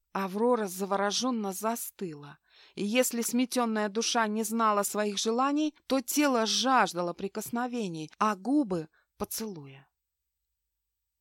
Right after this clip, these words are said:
«Пап!» Это был голос из другого мира. Мира, в котором Аврора Дан —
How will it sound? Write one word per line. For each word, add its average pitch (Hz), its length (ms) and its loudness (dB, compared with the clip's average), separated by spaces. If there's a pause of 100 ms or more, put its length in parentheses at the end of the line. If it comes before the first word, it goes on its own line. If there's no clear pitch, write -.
(120)
«Пап!» 247 440 8 (680)
Это 202 260 -2
был 190 180 -2
голос 180 440 2
из 170 120 -4
другого 165 460 -2
мира. 156 500 -6 (120)
Мира, 302 440 4
в - 120 -16
котором 220 500 6
Аврора 220 540 2
Дан — 208 440 2